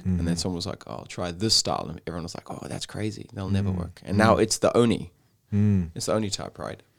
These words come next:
Speaker 2: Some
Speaker 1: Except you have some one-liner guys, which
Speaker 2: Yeah.
Speaker 1: I really like.
Speaker 2: Yeah, yeah. He goes
Speaker 1: What's
Speaker 2: on
Speaker 1: his name? Milton. I forget the guy's name. Milton something. Very
Speaker 2: Mm.
Speaker 1: unusual looking guy. Always wears a Hawaiian shirt. Crazy hair.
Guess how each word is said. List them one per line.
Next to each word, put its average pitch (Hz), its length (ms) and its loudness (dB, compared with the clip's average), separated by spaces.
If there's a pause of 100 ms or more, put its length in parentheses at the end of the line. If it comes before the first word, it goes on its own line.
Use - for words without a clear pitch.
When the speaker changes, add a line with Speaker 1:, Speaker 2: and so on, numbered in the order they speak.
(180)
Speaker 2:
Some 147 160 4
Speaker 1:
Except 180 260 4
you 160 60 6
have 170 140 4
some 139 200 2
one-liner 123 460 6
guys, 76 320 0
which 92 140 6
Speaker 2:
Yeah. 78 100 4
Speaker 1:
I 104 40 4
really 123 240 6
like. 110 400 8
Speaker 2:
Yeah, 87 200 0
yeah. 80 260 0 (840)
He 95 80 -4
goes 92 120 0
Speaker 1:
What's 87 140 0
Speaker 2:
on 143 40 0
Speaker 1:
his 131 100 0
name? 107 200 2
Milton. 120 560 2 (840)
I 101 60 -10
forget 104 240 -6
the 107 60 -8
guy's 98 220 -2
name. 92 220 -2
Milton 110 280 -4
something. 98 380 -2 (300)
Very 120 260 6
Speaker 2:
Mm. 123 60 4
Speaker 1:
unusual 123 340 0
looking 110 240 6
guy. 104 160 4
Always 110 280 2
wears 104 200 0
a 101 40 -6
Hawaiian 98 280 4
shirt. 92 380 4 (100)
Crazy 113 440 6
hair. 101 360 4